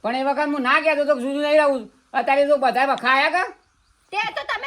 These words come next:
Speaker 2: મજૂરી કરો તો કોઈ વખા ના આવું. પણ તમારે મજૂરી કરતાય નહીં આવડતું હમી રીતના.
Speaker 1: મજૂ-
Speaker 2: પછી હું પસ્તાવાની છું તમને અંગાત પૈણી.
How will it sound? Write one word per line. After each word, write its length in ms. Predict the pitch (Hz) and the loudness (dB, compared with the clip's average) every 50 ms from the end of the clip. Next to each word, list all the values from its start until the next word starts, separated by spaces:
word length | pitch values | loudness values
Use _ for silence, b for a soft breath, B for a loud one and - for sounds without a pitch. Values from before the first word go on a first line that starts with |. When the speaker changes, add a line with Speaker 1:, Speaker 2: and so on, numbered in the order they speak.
| 539 494 | -6 -4
Speaker 2:
મજૂરી 320 | 403 403 415 440 554 587 | -4 -4 -4 -6 -8 -8
કરો 300 | 587 - 415 415 440 466 | -4 -2 0 0 0 -2
તો 140 | 554 571 - | -4 -6 -8
કોઈ 120 | 392 415 | -4 -4
વખા 380 | 427 440 494 427 427 392 403 415 | -4 -4 -4 -6 -2 -2 -2 0
ના 220 | 427 440 427 427 | 0 2 2 2
આવું. 220 | 392 339 294 254 - _ _ _ - | 2 0 -2 -10 -18 _ _ _ -12
પણ 80 | 311 | -12
તમારે 300 | - - 494 370 392 392 381 | -10 -8 -8 -8 -8 -6 -4
મજૂરી 300 | 370 370 294 381 403 - | -4 -6 -6 -6 -12 -12
કરતાય 440 | - 415 427 427 427 440 440 508 - | -8 -8 -6 -6 -6 -8 -10 -10 -10
નહીં 220 | 427 403 480 392 | -10 -8 -6 -6
આવડતું 400 | 359 339 311 311 339 311 294 285 | -6 -6 -8 -10 -10 -12 -12 -10
હમી 160 | 262 262 269 | -10 -12 -12
રીતના. 300 | 254 247 - - 196 175 - _ - | -14 -16 -18 -20 -20 -20 -20 _ -10
Speaker 1:
મજૂ- 280 | 170 175 180 - 359 370 | -6 -2 -2 -2 0 0
Speaker 2:
પછી 180 | 622 554 320 | 0 0 0
હું 180 | 294 294 359 - | 0 -2 -2 -2
પસ્તાવાની 460 | - 480 381 - - 392 392 403 392 | -2 -2 -2 0 0 0 0 0 -2
છું 160 | - 370 381 | -8 -12 -6
તમને 320 | - 403 349 320 349 359 349 | -4 -4 -2 -2 -2 -4 -4
અંગાત 200 | 302 294 320 285 | -4 -6 -6 -4
પૈણી. 340 | - 320 285 254 240 220 180 | -6 -6 -8 -8 -10 -14 -18